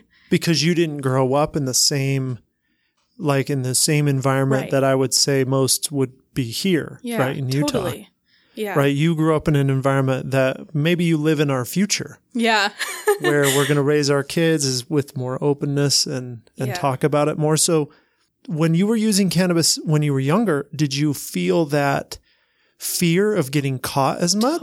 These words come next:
Speaker 2: Totally.
Speaker 1: You still did?
Speaker 2: Yeah, I totally did. It wasn't so much getting caught by my parents, um, well, by my mom. I, my family background is something we can talk about later, but,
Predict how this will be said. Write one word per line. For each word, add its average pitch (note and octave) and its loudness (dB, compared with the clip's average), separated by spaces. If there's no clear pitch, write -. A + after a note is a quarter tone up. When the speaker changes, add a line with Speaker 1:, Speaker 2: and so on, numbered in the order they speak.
Speaker 2:
Totally. F#3 -14
Speaker 1:
You D3+ 0
still D#3 0
did? A3 0
Speaker 2:
Yeah, G3 -2
I A#3+ 0
totally B3 0
did. D#3+ -4
It B3 0
wasn't C#4 0
so A3 -2
much G#3+ -4
getting G#3 -6
caught F3+ -8
by F#3+ -6
my F3+ -12
parents, G#3 -4
um, G3 -2
well, G3 -2
by G3 -2
my F#3+ -4
mom. F3+ -4
I, G#3+ 2
my G3+ -4
family F#3 -8
background F#3+ -6
is A3 0
something G3 -6
we G3 -8
can A3 -4
talk A#3 -2
about G#3+ 0
later, G3+ -2
but, F#3+ 0